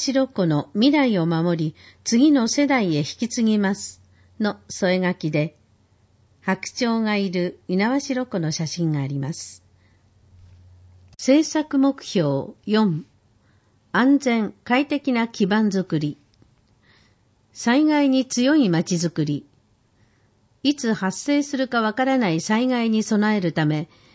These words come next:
地域防災計画を全面的に改定するとともに、防災行政無線の整備に取り組み、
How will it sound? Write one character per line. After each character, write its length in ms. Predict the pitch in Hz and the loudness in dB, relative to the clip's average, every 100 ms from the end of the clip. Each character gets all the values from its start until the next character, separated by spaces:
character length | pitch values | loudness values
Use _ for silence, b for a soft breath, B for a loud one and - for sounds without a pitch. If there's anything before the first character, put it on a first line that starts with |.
| b b b _ | b b b _
地 220 | - 285 | 0 2
域 220 | 269 - 170 | 2 -2 -2
防 240 | 175 233 | 0 0
災 240 | 269 262 | 0 0
計 220 | 262 254 240 | 0 -2 0
画 320 | 196 196 165 | -2 0 -2
を 200 | 156 - | -2 -6
全 260 | - 202 277 | 0 4 4
面 180 | 285 269 | 4 2
的 280 | 254 247 233 | -2 -2 -2
に 160 | 208 | -2
改 240 | 208 214 233 | -2 -2 0
定 240 | 262 233 | -2 -2
す 180 | 220 220 | 0 -2
る 80 | 233 | -2
と 140 | 196 | -2
と 120 | 180 | 0
も 120 | 165 | 0
に、 200 | 156 151 b b b b b b | 2 0 b b b b b b
防 280 | 175 214 285 | 0 2 2
災 280 | 285 254 220 | 2 0 0
行 180 | 214 | 0
政 300 | 262 269 262 | 0 2 2
無 120 | 254 277 | 2 0
線 260 | 254 190 | 0 2
の 140 | 156 165 | 2 0
整 220 | 285 285 | 2 2
備 120 | 226 | 2
に 160 | 165 156 | 2 2
取 200 | 185 185 | 0 0
り 20 | |
組 360 | 185 165 | 0 0
み、 20 | 156 | 0